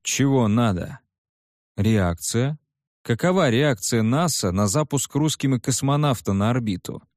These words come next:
«Барбри, мать твою, мы здесь спим!» завопил Пауэрс, хлопнув трубкой по аппарату и по моему уху. Эти слова стали гвоздём репортажа Барбри,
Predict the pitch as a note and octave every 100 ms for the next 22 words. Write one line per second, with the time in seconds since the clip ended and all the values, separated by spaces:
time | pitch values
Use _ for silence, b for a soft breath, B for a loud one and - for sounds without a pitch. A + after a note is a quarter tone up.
0 | _ _ _ _ _ _ F2+ E2+ F2+ C3
1 | C#3+ A2 G2+ A2 G#2 A2+ C3+ - - F2+
2 | F2+ E2+ F#2 G2 A#2 C3+ A2+ C#3 B2 -
3 | - - F3 A2 - - _ _ - F#2
4 | G#2 G#2 F#2 G#2+ F#2 C3 C3+ C3 - -
5 | _ _ - B2+ C#3 - B2+ - C3+ B2+
6 | - A2 G2+ F#2+ G2+ A2+ B2 A#2 G2+ b
7 | - C3 A2+ - G2+ F#2+ F2+ E2+ E2 -
8 | F2 - - - _ _ _ _ _ _
9 | _ _ _ _ _ D3 D#3+ D#3+ - D3+
10 | D#3 F3+ A#2+ - D3+ C#3 A2+ B2+ C#3 A#2+
11 | B2 C#3+ F#3+ F3 D3+ C3+ C#3+ C3 - C3
12 | A#2 A2 G#2+ F2+ G#2 A2+ F#2+ E2+ E2 D2+